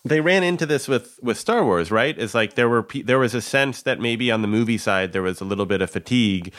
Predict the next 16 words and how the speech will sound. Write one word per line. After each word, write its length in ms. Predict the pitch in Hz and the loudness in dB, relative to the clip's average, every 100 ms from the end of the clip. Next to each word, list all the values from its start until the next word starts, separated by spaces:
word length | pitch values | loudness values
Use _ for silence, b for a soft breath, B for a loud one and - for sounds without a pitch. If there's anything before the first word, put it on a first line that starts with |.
| B B | B B
and 160 | - 104 | -4 0
so 100 | 104 | 0
they, 260 | 98 95 - | 2 0 0
they 200 | 101 98 | 0 2
have 140 | 95 | 0
held 320 | 87 113 107 101 | 0 0 2 2
off 340 | 101 101 - - | 2 2 -2 -4
on 200 | 92 90 | -4 -2
just 200 | 92 - | -6 -8
churning 400 | - 98 95 95 | -2 -2 0 0
out 220 | 95 95 | 0 -2
new 140 | 95 | -6
Star 180 | 85 151 | -2 0
Wars 180 | 143 107 | 0 -2
movies, 380 | 98 92 90 80 | -4 -4 -6 -6
but 400 | - 135 110 | 0 2 2